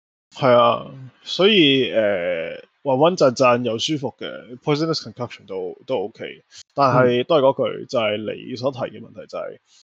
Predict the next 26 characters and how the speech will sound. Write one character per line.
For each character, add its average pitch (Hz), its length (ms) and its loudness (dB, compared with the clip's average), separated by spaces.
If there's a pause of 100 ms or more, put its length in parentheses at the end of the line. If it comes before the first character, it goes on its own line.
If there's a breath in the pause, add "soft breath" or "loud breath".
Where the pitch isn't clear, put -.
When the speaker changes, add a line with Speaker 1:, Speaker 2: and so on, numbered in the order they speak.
(300)
Speaker 1:
呃， 107 640 0
打 127 200 4
boss 160 600 0 (400)
會 135 260 2
有 107 200 2
啲 147 160 -2
慢。 127 320 -2 (680)
Speaker 2:
嗯， 117 320 -4
佢， 190 520 6 (140)
佢 175 140 4
個 190 100 8
定 120 180 2
位 113 120 8
其 147 220 6
實 95 40 2
就 95 100 2
有 113 140 4
啲 175 200 -2
似 113 640 4
Essence 156 540 2
Drain 139 300 4
同 113 120 0
埋 90 100 -2
Contagion 92 520 0
噉 - 160 -14
咯， 101 100 -8